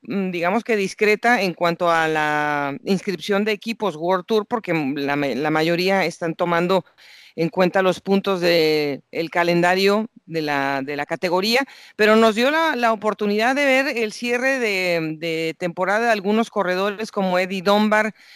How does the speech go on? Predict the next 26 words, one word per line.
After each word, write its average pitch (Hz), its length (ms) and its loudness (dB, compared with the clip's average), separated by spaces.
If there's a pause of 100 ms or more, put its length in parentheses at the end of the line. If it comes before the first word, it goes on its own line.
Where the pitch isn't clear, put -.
(220)
como 165 300 0
la 160 140 2
de 165 120 0
Tony 196 300 0
Galopán, 202 800 0 (420)
que 170 480 -2
creo 185 200 -4
que, 175 760 2
que 170 140 -8
estuvieron 185 480 0
muy 196 180 2
bien 208 300 6
en, 196 140 2
en 165 300 -2
la, 147 680 -2
en 156 200 -6
la 147 260 -2
competencia, 220 800 2
pero 294 320 2
nosotros, 226 500 -2
pues, 185 160 -8
queremos 185 360 -2
enfocarnos 190 800 -2
a 180 120 -2
lo 165 140 -4
que 156 440 -6